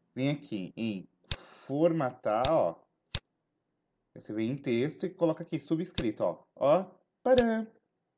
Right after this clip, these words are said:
Já ficou aqui. Vamos supor que você queira escrever x à terceira. Ó, x à trinta e cinco, ó.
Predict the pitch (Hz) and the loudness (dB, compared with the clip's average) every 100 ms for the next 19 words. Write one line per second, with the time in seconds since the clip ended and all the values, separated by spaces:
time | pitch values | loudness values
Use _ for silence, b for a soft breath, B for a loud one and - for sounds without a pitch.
0 | _ 135 131 165 190 - 214 - - _ | _ -4 0 0 0 -2 -6 -8 -20 _
1 | _ _ _ _ _ _ _ _ 147 170 | _ _ _ _ _ _ _ _ -6 -4
2 | 185 170 202 208 208 202 196 180 - 170 | -2 0 0 0 -4 -2 -2 -2 -2 -2
3 | 165 165 175 185 180 - _ _ _ _ | 2 4 4 2 -2 -18 _ _ _ _
4 | _ _ _ _ _ _ _ _ _ - | _ _ _ _ _ _ _ _ _ -8
5 | - 170 185 190 180 131 87 76 - _ | -2 2 2 0 -2 -4 -4 -6 -12 _
6 | _ _ _ _ _ _ _ _ _ _ | _ _ _ _ _ _ _ _ _ _
7 | - - _ _ _ _ _ _ _ _ | -14 -14 _ _ _ _ _ _ _ _
8 | - - 110 110 - 147 160 160 160 170 | -4 0 0 0 -2 -2 -2 0 -2 0
9 | 165 - 107 85 78 69 | -4 -4 -10 -8 -8 -8